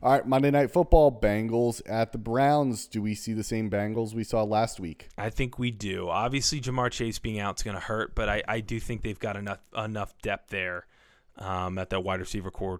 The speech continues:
Speaker 2: to, to make up the difference. So, yeah, I'll take the Bengals here.
Speaker 1: I like Cincinnati as well. That is it, man. That is week eight.
Speaker 2: Awesome, dude. I have to run and grab dinner.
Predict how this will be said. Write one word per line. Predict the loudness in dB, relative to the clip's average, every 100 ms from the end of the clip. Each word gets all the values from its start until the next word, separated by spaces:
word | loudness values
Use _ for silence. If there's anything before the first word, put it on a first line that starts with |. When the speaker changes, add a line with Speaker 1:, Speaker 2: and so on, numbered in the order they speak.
| -10
Speaker 2:
to, | -12
to | -8 -6
make | -4
up | -4 -4
the |
difference. | -4 -4 -6 -2
So, | -2 -2 -4 -8
yeah, | -2 0
I'll | 0
take | 0
the | -2
Bengals | -2 -2 -4
here. | -6 -8 -18 _ -20 -20 _ -20 -20 -20 -20 -20 _
Speaker 1:
I | 2
like | 2 2
Cincinnati | -4 -2 -2 -2 -2
as | -4 -2
well. | -2 -2 -6 -16 -20 _ -20 _ 0
That | 2
is | 4
it, | 4
man. | 6 6 6
That | 6 6 4
is | 2 2
week | 0 -2 -4
eight. | -2 -2 -2 _ -20 _ -16 _ _ -20 -10
Speaker 2:
Awesome, | -4 -2 -2 -8
dude. | -6 -6 -4 0
I | 2 4
have | 4 2
to | 0
run | 0 0
and | 2
grab | 4 4 4 2
dinner. | 2 2 -2